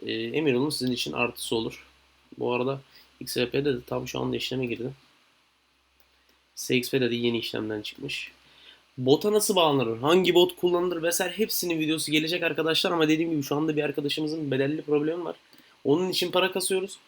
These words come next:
O işlem bitsin. Direkt zaten, e, ben kendime de sıfırdan bot kuracağım için hepsini tek tek beraber halledeceğiz. A P I key nedir vesaire, Binance'dan nasıl komisyonsuz çekilir,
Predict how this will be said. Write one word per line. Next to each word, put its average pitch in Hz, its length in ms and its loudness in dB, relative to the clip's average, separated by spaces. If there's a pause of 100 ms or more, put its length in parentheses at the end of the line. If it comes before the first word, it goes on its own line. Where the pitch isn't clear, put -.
(260)
O 196 140 2
işlem 160 320 0
bitsin. 180 320 -6 (540)
Direkt 139 220 4
zaten, 139 380 0 (160)
e, 127 200 -2
ben 147 180 4
kendime 147 400 2
de 120 60 -4
sıfırdan 123 440 -2
bot 131 180 -6
kuracağım 151 340 -2
için - 260 -4 (800)
hepsini 131 400 -4
tek 143 220 -4
tek 123 200 -2
beraber 123 320 2
halledeceğiz. 123 680 0
A 147 120 -2
P 143 80 -4
I 135 40 -10
key 127 220 2
nedir 110 300 0
vesaire, 110 460 -4
Binance'dan 123 520 -4
nasıl 127 260 -2
komisyonsuz 117 720 -4
çekilir, 110 440 -2